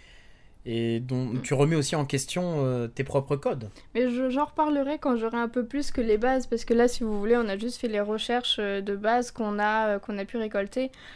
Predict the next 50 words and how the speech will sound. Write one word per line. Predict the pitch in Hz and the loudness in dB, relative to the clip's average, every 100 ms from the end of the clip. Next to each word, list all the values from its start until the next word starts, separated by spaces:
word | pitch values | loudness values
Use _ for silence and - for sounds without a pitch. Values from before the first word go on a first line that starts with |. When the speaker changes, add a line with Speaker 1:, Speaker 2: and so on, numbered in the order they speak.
| - | -2
Speaker 2:
Après, | 202 - 269 | -2 0 4
nous, | 262 269 269 | 6 6 4
notre | 233 233 233 | 2 0 -4
but, | 220 269 | -2 -2
c'est | - 233 | -2 -2
vraiment | 214 240 | 0 2
d'approfondir | 254 208 - 269 254 277 269 240 294 | 2 2 0 -2 0 2 2 2 2
et | 240 | 2
comprendre, | 214 247 233 - 277 262 | 2 0 0 2 4 4
euh, | 214 208 202 208 - - - | 2 2 2 -2 -10 -14 0
leur | 226 220 | 2 2
culture | - 233 220 302 339 330 | -2 -4 -2 0 2 4
et, | 277 226 | 4 4
euh, | 214 208 | 4 2
sans, | 208 285 277 233 - | 2 2 2 0 -8
sans | - 269 | 0 4
la | 262 | 6
ramener | 240 240 220 | 4 4 2
à | 202 | 2
la | 202 | 2
nôtre, | 254 330 - | 2 2 -2
en | 220 | -4
fait, | 202 - | -4 -6
c'est | - | -4
ça | 247 | 0
le | 233 | 0
but. | 202 269 277 - - - - | -2 -6 -8 -16 -20 -20 -10
Et, | - 220 208 | -2 2 4
euh, | 202 202 196 | 4 4 2
et | - 208 | 0 -6
puis | - | -4
comme | 233 220 | -4 -2
ça, | 262 | -2
ça | 262 | 0
nous | 233 226 226 | 2 2 2
ouvre | 285 247 | 0 0
un | 233 | 0
peu | 233 | 0
l'esprit | 208 202 - 294 320 311 | -2 -4 -8 -4 -2 0
et | 214 | -2
puis | 208 | -4
ça | - 220 | -4 -4
nous | 220 | -4
donne | 202 220 240 | -2 0 2
une | 226 202 208 | 0 0 0
autre | 240 220 | 0 0
vision | 220 220 262 | -2 0 4
du | 254 226 | 4 4
monde, | 190 180 | 0 -2
surtout. | - 175 - | -10 -12 -16